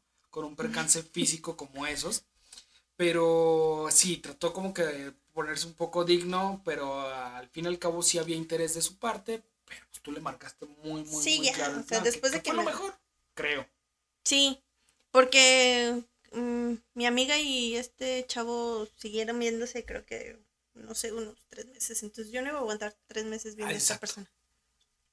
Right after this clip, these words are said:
Speaker 1: Fue lo mejor, creo que fue la, la situación más factible para los dos.
Speaker 2: Sí, y esa fue mi experiencia vergonzosa,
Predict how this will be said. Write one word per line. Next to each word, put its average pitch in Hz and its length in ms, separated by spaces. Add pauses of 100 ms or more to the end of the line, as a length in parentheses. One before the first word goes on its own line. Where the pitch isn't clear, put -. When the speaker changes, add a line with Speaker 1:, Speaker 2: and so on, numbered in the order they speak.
(520)
Speaker 1:
Fue - 160
lo 190 80
mejor, 143 300
creo 147 120
que 165 100
fue 165 140
la, 151 320 (140)
la 165 100
situación 165 460
más 160 520 (300)
factible 180 600
para 143 240
los 127 260
dos. - 500
Speaker 2:
Sí, 202 300 (460)
y 214 100
esa 214 160
fue 214 160
mi 208 240 (100)
experiencia 196 520
vergonzosa, 196 460